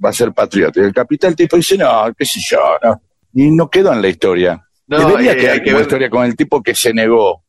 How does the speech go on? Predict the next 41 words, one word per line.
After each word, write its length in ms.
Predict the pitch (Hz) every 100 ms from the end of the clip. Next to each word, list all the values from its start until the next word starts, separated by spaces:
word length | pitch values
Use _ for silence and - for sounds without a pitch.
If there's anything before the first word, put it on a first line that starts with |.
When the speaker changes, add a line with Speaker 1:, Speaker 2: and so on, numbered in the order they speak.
| _ _ _ -
Speaker 1:
O 120 | 160
por 120 | 220
ahí 80 | 254
no 100 | 185
se 140 | - 101
negó. 240 | 110 135
Speaker 2:
<laughs> 460 | 135 - 117 80 - _ _ - - 151 123
Claro, 360 | 151 151 123 104
no 120 | 131 139
sabemos 480 | - 131 127 - 92
a 20 |
quién 220 | 87 117
se 80 | 101
la 120 | 101
compraron, 560 | 104 98 143 139 131 - - - - -
si 160 | 127
había 320 | 117 123 120
precios 360 | - 120 104 104
cuidados, 680 | - 104 123 123 117 104 101
si 80 | 98
había 400 | 104 113 110 104
un 140 | 92 87
plan 240 | 110 107
de 160 | 98 95
doce 320 | 101 101 98
cuotas, 500 | 110 120 110 98 95
no 140 | 98 101
sabemos 380 | 104 98 95
nada. 180 | 92 85 78 - _ _ _ _
Speaker 1:
Claro, 320 | 135 113 90 -
pero 200 | 143 156
un 100 | 214
orgullo 500 | 165 214 247 - 311
hay, 200 | 339 135
alguien 360 | 180 175 117
se 120 | 98 -
la 120 | 110
vendió. 520 | - 127 196 131 - _ _ _
Speaker 2:
Y 180 | 139 127
sí, 400 | 127 139 107 - -
claro. 400 | 101 107 78